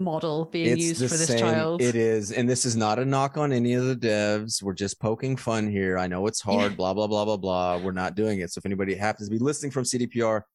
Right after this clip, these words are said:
Speaker 2: this is all with love. Some of these voices, like, I,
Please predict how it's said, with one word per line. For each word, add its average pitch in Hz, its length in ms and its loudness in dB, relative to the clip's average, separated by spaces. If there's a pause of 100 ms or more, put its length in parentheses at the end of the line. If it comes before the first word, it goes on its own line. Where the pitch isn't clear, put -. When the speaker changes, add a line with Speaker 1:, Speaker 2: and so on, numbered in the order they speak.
(100)
Speaker 2:
this 98 120 -6
is 98 140 -4
all 98 460 0 (360)
with 104 220 -2
love. 113 460 0 (400)
Some 190 360 0
of 240 100 0
these 120 180 0
voices, 101 760 -2 (360)
like, 95 260 -4
I, 101 160 0